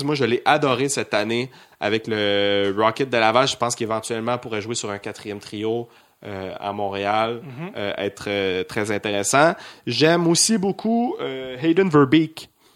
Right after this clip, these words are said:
Speaker 1: qui joue avec le Rocket de Laval, qui est un joueur d'énergie très, très, très rapide. Euh, je pense que c'est un joueur qu'on sous-estime en termes de potentiel, pourrait jouer sur un quatrième trio. Michael Pezzetta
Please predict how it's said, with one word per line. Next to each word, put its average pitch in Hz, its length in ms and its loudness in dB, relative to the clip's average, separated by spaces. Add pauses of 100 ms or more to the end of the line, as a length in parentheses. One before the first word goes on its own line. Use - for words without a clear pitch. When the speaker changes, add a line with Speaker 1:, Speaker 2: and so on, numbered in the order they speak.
(220)
Speaker 1:
qui 127 140 -6
joue 135 80 0
avec 139 200 0
le 127 60 0
Rocket 147 460 2
de 143 80 -2
Laval, 123 400 4
qui 135 100 -10
est - 80 -10
un 117 80 -2
joueur 123 240 0
d'énergie 127 480 0
très, 165 400 -2
très, 151 240 -4
très 147 280 -2
rapide. 139 580 0 (340)
Euh, 107 260 0
je 104 80 -6
pense 120 140 -8
que - 80 -6
c'est 120 120 -4
un 110 60 -2
joueur 120 200 -4
qu'on 110 120 -8
sous-estime 120 600 -2
en 110 120 0
termes 113 260 -4
de 101 220 -2
potentiel, 104 520 -4
pourrait 107 220 -8
jouer 117 160 -8
sur 107 120 -10
un 104 60 -8
quatrième 101 360 -10
trio. 131 420 0 (320)
Michael 160 580 2
Pezzetta 160 720 -2